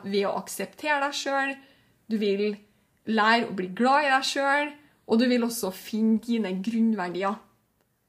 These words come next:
Og jo flere lag du klarer å skrelle av den her løken, jo dypere,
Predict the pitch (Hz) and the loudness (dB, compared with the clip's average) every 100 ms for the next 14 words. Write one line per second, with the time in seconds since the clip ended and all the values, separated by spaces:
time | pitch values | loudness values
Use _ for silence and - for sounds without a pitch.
0 | _ _ _ - 220 269 269 254 233 196 | _ _ _ 2 4 4 2 0 2 4
1 | 202 240 220 220 240 226 226 226 254 240 | 4 4 6 6 4 2 0 0 2 2
2 | 190 214 - 208 208 214 208 220 208 208 | 2 -2 -4 -2 0 2 0 0 0 0
3 | 185 - 226 294 339 - - - 220 196 | -2 0 4 4 4 -2 -8 -2 0 4
4 | 247 240 240 - 214 220 | 4 4 0 -2 0 0